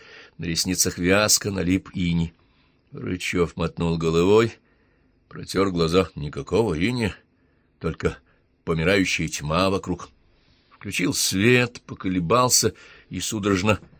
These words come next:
подхватив распечатку, набрал кабинет Камалова, заготовив стандартное для поздних звонков в Союз приветствие. "Извините,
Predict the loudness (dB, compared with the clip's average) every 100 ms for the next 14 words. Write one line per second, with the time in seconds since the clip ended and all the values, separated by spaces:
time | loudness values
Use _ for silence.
0 | _ -14 -6 -4 -2 -2 0 0 -2 0
1 | 2 4 2 0 0 2 4 4 2 0
2 | 0 2 0 2 2 4 2 -2 _ _
3 | _ -16 -10 -4 -2 0 0 0 0 -2
4 | 0 -2 -2 -2 -2 0 -4 -2 -4 -4
5 | -6 -6 -4 -4 -4 -6 _ _ _ -6
6 | -2 0 0 -2 -6 _ -2 0 0 -4
7 | -6 -8 -16 -20 -8 2 4 6 6 6
8 | 6 4 2 2 2 2